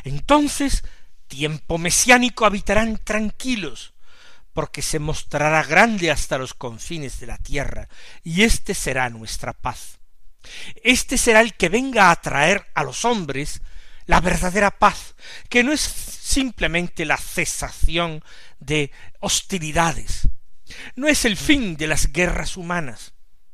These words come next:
El Señor anuncia la paz a su pueblo.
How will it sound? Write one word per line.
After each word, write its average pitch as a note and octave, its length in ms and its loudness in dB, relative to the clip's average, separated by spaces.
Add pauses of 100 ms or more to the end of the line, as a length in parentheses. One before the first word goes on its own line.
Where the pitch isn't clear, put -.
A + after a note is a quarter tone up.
(840)
El E3+ 180 -4
Señor E3+ 600 2
anuncia A#3+ 640 4
la E3 220 2
paz - 360 2 (440)
a - 80 -6
su - 180 -6
pueblo. A#2+ 500 -8